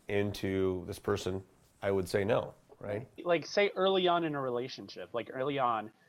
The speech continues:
Speaker 2: what would be the transition point for you to do that?
Speaker 1: I think that the thing that would help ease it is the understanding that, um, there's a significant amount of pressure on entrepreneurs.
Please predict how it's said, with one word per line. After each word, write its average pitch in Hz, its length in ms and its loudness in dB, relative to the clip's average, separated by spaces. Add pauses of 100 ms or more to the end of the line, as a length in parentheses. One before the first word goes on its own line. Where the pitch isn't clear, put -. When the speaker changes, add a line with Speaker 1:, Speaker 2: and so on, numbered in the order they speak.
(280)
Speaker 2:
what 156 360 6
would 175 220 2
be 165 160 0
the 143 420 2
transition 135 480 -6
point 131 220 -6
for 131 100 -8
you 120 140 -6
to 113 100 -10
do 113 200 -10
that? 85 200 -10 (480)
Speaker 1:
I 131 100 8
think 254 360 4
that 175 180 10
the 123 80 4
thing 160 400 6
that 143 160 6
would 113 640 8 (1300)
help 156 420 8 (120)
ease 127 600 6 (100)
it 107 320 4
is 110 180 2
the 120 120 4
understanding 131 580 8
that, 104 300 8 (500)
um, 98 480 6
there's 147 240 10
a 147 60 10
significant 156 580 8
amount 131 180 10
of - 80 4
pressure 113 500 8
on 104 120 0
entrepreneurs. 95 680 0